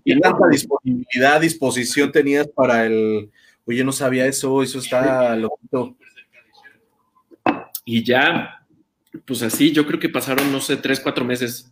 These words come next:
Speaker 1: para que me contrataran. Si te digo la verdad, no, no recuerdo bien, bien todo cómo fue, pero me acuerdo muchísimo de la entrevista. Me entrevistó Celia, me entrevistó,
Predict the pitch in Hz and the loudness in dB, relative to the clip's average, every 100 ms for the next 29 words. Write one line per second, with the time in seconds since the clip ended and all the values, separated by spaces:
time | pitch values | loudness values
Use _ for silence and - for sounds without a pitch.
0 | _ 107 110 117 110 113 117 127 135 160 | _ -8 -8 -8 -10 -8 -4 0 0 0
1 | - - - - - 135 143 165 156 127 | -4 -14 -20 -6 -2 2 6 6 6 4
2 | 135 135 131 131 135 135 143 - 143 143 | 4 4 4 2 2 2 0 0 2 2
3 | 135 131 131 135 123 120 123 117 120 120 | 2 2 2 0 -2 -4 -8 -8 -4 -2
4 | 117 123 117 143 160 135 117 117 143 147 | -4 -10 -2 0 2 2 2 2 4 6
5 | 147 - - 147 117 113 123 139 131 - | 4 2 2 2 4 2 2 0 0 -6
6 | - _ 127 117 120 117 135 127 139 139 | -10 _ -4 0 0 0 -2 0 2 4
7 | 135 131 120 117 110 - - 117 117 117 | 4 2 -2 -4 -8 -8 -2 2 4 2
8 | 117 | 0